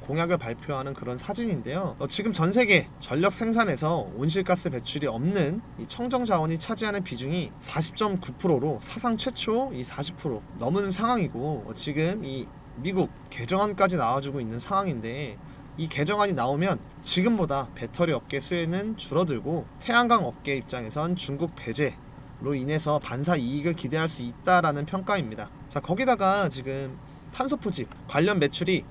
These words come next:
지금 스물다섯 배 성장할 것으로 전망을 하고 있다는데, 어, 미 공화당에서 제시한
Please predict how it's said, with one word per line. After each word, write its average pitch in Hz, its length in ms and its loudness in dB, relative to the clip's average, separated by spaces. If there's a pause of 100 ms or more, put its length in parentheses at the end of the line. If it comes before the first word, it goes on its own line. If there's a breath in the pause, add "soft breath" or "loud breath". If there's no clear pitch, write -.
(140)
지금 123 140 -8
스물다섯 156 560 -2
배 156 180 2 (420)
성장할 208 400 2
것으로 180 280 2
전망을 156 460 0
하고 208 240 0
있다는데, 139 680 -2
어, 117 80 -6
미 156 200 0
공화당에서 175 640 4
제시한 139 520 0